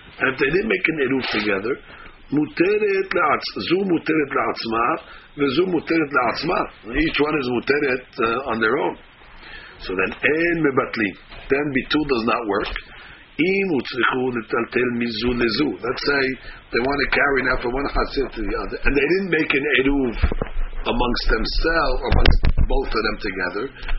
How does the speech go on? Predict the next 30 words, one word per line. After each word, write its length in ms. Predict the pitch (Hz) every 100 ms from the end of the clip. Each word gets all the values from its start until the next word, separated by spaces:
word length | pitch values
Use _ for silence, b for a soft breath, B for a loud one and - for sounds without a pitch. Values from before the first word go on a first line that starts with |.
| B
ביטול 240 | 113 - 147
is 60 | 123
not 80 | 120
gonna 160 | 123 123
work. 140 | 113 - - 117
אין 280 | 156 175 175 151
מבטלים 560 | 117 107 - 139 156 143
רשות 340 | 110 - 151 123
של 140 | - 113 101
זו 140 | 135 156 117
לזו, 340 | 98 98 143 180 B B B B
תנו 220 | 107 107
תיקון 360 | - 110 117 110
רבנן, 360 | 104 104 104 107
ביטול 340 | 117 - 156 151
רשות 260 | 143 156 151 139
אלא 100 | 117 113
אחד 180 | 139 113
דאסרי 500 | 117 135 131 - 139 123
עליו. 360 | 101 92 90 98 -
כלל 200 | 92 92 92
גדול, 280 | 90 185 - B B B B B 143
the 60 | -
only 200 | 180 208 185
time 180 | 170 185 151
ביטול 380 | 135 - 170 165 135
works 220 | 165 170 -
is 60 | 123
when 100 | 131
they 100 | 131